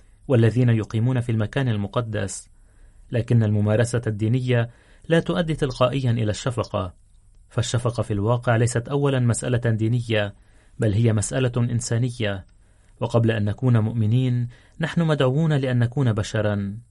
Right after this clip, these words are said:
أضاف الأب الأقدس يقول: يمكننا أن نتخيل أن هذا الكاهن وذلك اللاوي كانا في عجلة من أمرهما للعودة إلى ديارهما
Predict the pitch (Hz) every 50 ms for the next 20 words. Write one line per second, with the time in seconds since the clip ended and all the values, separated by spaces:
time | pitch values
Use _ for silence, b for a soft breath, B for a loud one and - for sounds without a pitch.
0 | _ _ _ _ - - - - - - - - - 165 165 214 208 - 208 190
1 | 175 160 165 170 180 - 156 160 143 - - 139 127 - 151 147 131 123 117 117
2 | - 143 135 127 123 120 120 117 110 107 - - 110 - - 135 127 127 120 113
3 | 120 123 113 110 107 113 113 110 113 104 - - 139 135 127 120 120 120 120 117
4 | 110 104 101 104 107 104 104 98 - 104 101 101 101 104 104 117 127 131 123 117
5 | 120 b b b b b b b b - - 147 151 180 185 180 - 180 160 135
6 | 135 131 143 151 156 151 - 147 139 127 120 117 120 117 113 117 107 107 113 117
7 | 127 135 131 123 110 110 107 117 123 123 123 120 - 120 123 120 110 110 101 104
8 | 104 104 104 101 101 95 107 107 120 127 127 127 120